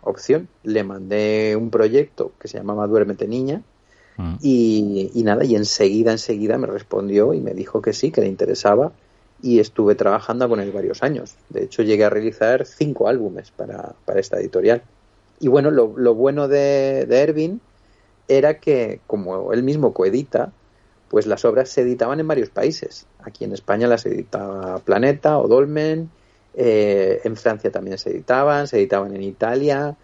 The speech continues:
Speaker 1: en Holanda, en, en Alemania. En fin, te daba bastante visibilidad, ¿no? Trabajar con este señor. ¿Qué era lo malo? Pues lo malo es que,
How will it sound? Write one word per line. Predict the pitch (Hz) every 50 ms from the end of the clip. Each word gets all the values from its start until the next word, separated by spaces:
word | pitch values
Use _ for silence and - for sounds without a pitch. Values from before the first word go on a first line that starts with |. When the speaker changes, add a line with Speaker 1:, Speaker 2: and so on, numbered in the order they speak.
| _ _ _ _ -
Speaker 1:
en | - 117 104
Holanda, | 98 95 101 107 127 143 143 139 131 131 135 143 147 - - _ _ _ _ -
en, | - 127 120 113 110 110 107 104 98 98 95 95 92 98 95 92 - - - -
en | - 110 104
Alemania. | 98 98 98 95 120 131 135 143 139 135 143 175 175 _ _ _ _ _ _ _ _ _
En | - - 98
fin, | 101 - 131 127 113
te | - 104
daba | 95 95 101 110
bastante | 120 123 120 - - - 120 117 110 104 - 110 110 107 104 101 98 98 101 104 104 101
visibilidad, | 107 120 120 - - 127 113 110 104 110 117 123 117 107
¿no? | 104 123 170
Trabajar | - 107 104 104 - 117 107
con | - 101 98
este | 104 - - 98
señor. | - 92 92 110 113 - - _ _ _ _ _ _ _ _ _ _ _ -
¿Qué | - 160
era | 165 165
lo | 165 160
malo? | 147 160 190 180 113 92
Pues | - - 104 98
lo | 104 95 92
malo | 113 127 143 147 151 - - _
es | - 143 147 147 -
que, | - - - 165 170 -